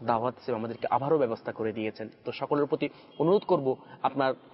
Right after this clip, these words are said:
এ, এলাকার যে মসজিদের মধ্যে দাওয়াত ইসলামীর জিম্মাদারগণ, মুবাল্লিগগণ যে এশারের নামাজের পর কোরআন শিক্ষা দিচ্ছে, আমি সকলের প্রতি অনুরোধ করব, আমরা এখানে অংশগ্রহণ করি এবং আল্লাহ তাআলার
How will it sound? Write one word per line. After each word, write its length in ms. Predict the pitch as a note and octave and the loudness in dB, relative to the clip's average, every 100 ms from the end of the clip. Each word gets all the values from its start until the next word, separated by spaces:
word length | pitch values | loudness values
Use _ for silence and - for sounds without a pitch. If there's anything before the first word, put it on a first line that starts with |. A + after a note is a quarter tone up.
| - | -10
এ, 300 | - B2+ B2 - | 0 2 4 4
এলাকার 380 | D#3+ D#3 D3+ B2+ | 4 4 4 2
যে 140 | D3+ | 2
মসজিদের 420 | D3 C3+ - D#3+ | 2 0 0 2
মধ্যে 260 | D3 B2+ B2 | 2 2 0
দাওয়াত 300 | A#2 A2+ C3 | 2 2 0
ইসলামীর 340 | - C3+ B2 A#2+ - - A#2+ | 0 0 0 0 -6 -18 -6
জিম্মাদারগণ, 580 | B2+ C3 B2+ B2+ A#2+ B2 | 0 2 4 4 4 2
মুবাল্লিগগণ 680 | A#2+ A#2+ A#2+ C3 B2+ B2 A2+ - - - | 4 2 2 0 2 0 0 -8 -20 -6
যে 420 | - A2+ G#2+ G#2+ - - - - - | 0 2 2 -2 -6 -16 -20 -20 -6
এশারের 300 | C3 D#3 D3 | -2 0 2
নামাজের 360 | C3+ B2+ C3+ B2+ | 2 2 2 2
পর 200 | B2+ A2+ - - - - - | 0 -2 -6 -20 -20 -20 -4
কোরআন 300 | C3+ C#3 D3+ | -2 0 0
শিক্ষা 440 | - D#3+ - B2+ - - - - | -2 -6 -2 -2 -4 -12 -20 -4
দিচ্ছে, 320 | C#3 G3+ - C#3 - - - | -2 0 -2 -4 -8 -20 -12
আমি 160 | A#2 | -8
সকলের 320 | A2+ B2 C#3 C3+ | -8 -6 -4 -4
প্রতি 220 | C3 B2+ | -4 -4
অনুরোধ 200 | B2 D3 | -2 -2
করব, 300 | - A#2+ A#2+ - - | -2 -2 -4 -10 -14
আমরা 220 | A2 A2+ | -4 -2
এখানে 260 | A2 A2+ A2+ - | -2 -4 -8 -6
অংশগ্রহণ 380 | - B2+ F#3 F3 | -6 -2 0 0
করি 220 | E3 E3 - - - | 0 -2 -6 -14 -10
এবং 220 | - B2 A#2 - - - | -2 0 0 -8 -20 -6
আল্লাহ 200 | B2 C3 | 0 0
তাআলার 200 | C3+ B2+ | 2 -2